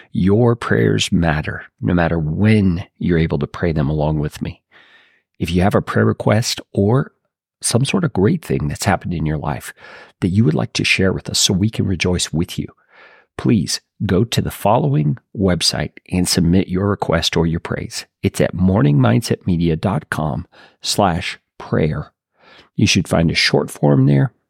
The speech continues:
that you complete. Gives us all the information and we can pray together. Now, I have to admit that this thing we call prayer is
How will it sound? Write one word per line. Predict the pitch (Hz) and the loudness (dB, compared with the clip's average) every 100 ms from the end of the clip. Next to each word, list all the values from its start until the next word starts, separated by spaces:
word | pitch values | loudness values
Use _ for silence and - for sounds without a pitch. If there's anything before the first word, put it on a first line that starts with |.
| - | -12
that | 76 - | -8 -6
you | |
complete. | - - - 120 117 _ _ _ _ _ _ | -4 -6 0 0 0 _ _ _ _ _ _
Gives | - 76 | -6 -4
us | - | -4
all | - 101 | 0 2
the | 104 | 2
information | 92 - 92 90 - 80 | 0 0 0 0 0 -2
and | 85 82 | 0 2
we | 98 | 2
can | - 98 | 0 -4
pray | - 82 | 0 -2
together. | 80 - 71 - - _ _ _ _ _ _ _ _ _ _ - | -2 -6 -8 -8 -14 _ _ _ _ _ _ _ _ _ _ -4
Now, | 113 104 | 0 2
I | |
have | 107 95 | 2 2
to | 101 | 0
admit | 87 78 | 2 -2
that | - - | -4 -8
this | 110 | -6
thing | - 107 101 - | -2 0 0 -2
we | 107 | -2
call | 110 95 | -2 -2
prayer | - - 73 - - _ _ _ _ - _ | -2 -4 -6 -6 -12 _ _ _ _ -20 _
is | - 92 87 - | -4 -2 -2 -6